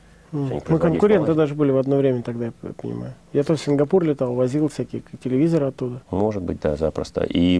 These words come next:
Speaker 2: по-,
Speaker 1: Сим-, Сим Лим Сквер,
Speaker 2: просто
Speaker 1: там
Speaker 2: в
Speaker 1: это все.
Speaker 2: девяносто четвертом году, когда я поехал, э, в Азию по поставщикам, я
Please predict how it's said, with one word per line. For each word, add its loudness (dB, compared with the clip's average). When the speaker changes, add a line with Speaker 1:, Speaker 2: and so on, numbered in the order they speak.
Speaker 2:
по-, 2
Speaker 1:
Сим-, -2
Сим 2
Лим 2
Сквер, -2
Speaker 2:
просто -2
Speaker 1:
там 0
Speaker 2:
в -4
Speaker 1:
это -6
все. -2
Speaker 2:
девяносто 2
четвертом -4
году, 0
когда 2
я -4
поехал, -2
э, -4
в -2
Азию -2
по -2
поставщикам, -2
я 2